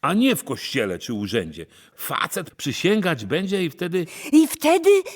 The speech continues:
Speaker 2: mnie pan ujrzał. Czy pamięta pan tę zwiewną sukienkę w kolorze letniego nieba, którą miałam tego dnia na sobie?
Speaker 1: No tak, stała pani przy wejściu jak zapora. Niebieska zapora.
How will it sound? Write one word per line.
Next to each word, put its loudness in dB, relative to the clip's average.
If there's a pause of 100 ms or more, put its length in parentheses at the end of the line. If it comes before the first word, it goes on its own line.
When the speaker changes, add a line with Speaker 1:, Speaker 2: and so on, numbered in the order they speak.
(120)
Speaker 2:
mnie 4
pan -4
ujrzał. -2 (680)
Czy -10
pamięta 2
pan -4
tę -8 (600)
zwiewną -2
sukienkę -6
w -16
kolorze -4
letniego -4
nieba, -2 (440)
którą -6
miałam -4
tego -10
dnia -2
na -2
sobie? -8 (240)
Speaker 1:
No -6
tak, -2 (240)
stała -2
pani 0
przy -6
wejściu -6
jak -6
zapora. -12 (420)
Niebieska 0
zapora. -6